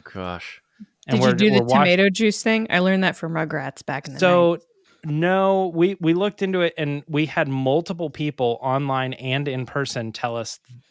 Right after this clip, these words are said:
Speaker 2: Coke.
Speaker 1: Did you
Speaker 2: Which
Speaker 1: try
Speaker 2: I think is weird, but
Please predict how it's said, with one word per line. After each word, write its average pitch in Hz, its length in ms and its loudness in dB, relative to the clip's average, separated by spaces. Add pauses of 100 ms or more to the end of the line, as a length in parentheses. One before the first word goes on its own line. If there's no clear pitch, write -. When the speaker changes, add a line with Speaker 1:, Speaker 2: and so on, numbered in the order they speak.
(520)
Speaker 2:
Coke. - 500 -4 (1700)
Speaker 1:
Did 120 140 -2
you 123 60 2
Speaker 2:
Which 135 140 4
Speaker 1:
try 123 300 4
Speaker 2:
I 120 40 2
think 117 160 2
is 135 200 0
weird, 117 560 0
but 123 260 2